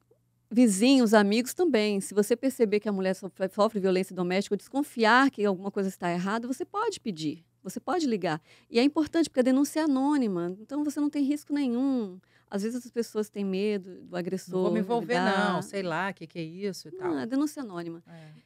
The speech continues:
Speaker 1: E tem o número cento e oitenta também, que a mulher liga, que é um número, é um número nacional. Ela pode ligar vinte e quatro horas por dia. É
Speaker 2: Uhum.
Speaker 1: atendimento especializado pra mulher. Vinte e quatro horas por dia, todos os dias na semana.
Speaker 2: Uhum.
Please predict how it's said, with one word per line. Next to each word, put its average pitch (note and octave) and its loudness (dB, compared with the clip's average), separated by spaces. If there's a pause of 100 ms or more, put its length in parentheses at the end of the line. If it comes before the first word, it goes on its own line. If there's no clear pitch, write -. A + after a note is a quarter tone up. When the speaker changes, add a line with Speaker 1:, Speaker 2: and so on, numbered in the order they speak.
(260)
Speaker 1:
E A3+ -2
tem B3 -2
o C4 2
número B3+ 2
cento B3 -4
e - 4
oitenta A3 0
também, F3 0
que F3+ -6
a - -2
mulher E3+ 0
liga, A3 0
que - -12
é G3 -2
um G#3 -2
número, A3+ -2 (180)
é G3 0
um G3+ 0
número A#3+ 0
nacional. A#3+ -2
Ela F3 -2
pode G3 -6
ligar G3 -4
vinte G#3 -6
e - -12
quatro G#3 -8
horas F#3+ -8
por G3+ -8
dia. E3+ -6
É F#3+ -18
Speaker 2:
Uhum. F3+ -16 (100)
Speaker 1:
atendimento F#3 -6
especializado F#3 -8
pra F3+ -8
mulher. F#3 -2
Vinte A#4 -18
e - -20
quatro F4+ -6
horas D4+ -4
por B3+ -2
dia, C4+ -2
todos E4+ -8
os B3 -6
dias B3 -4
na B3 -8
semana. F#3+ -12
Speaker 2:
Uhum. F3+ -18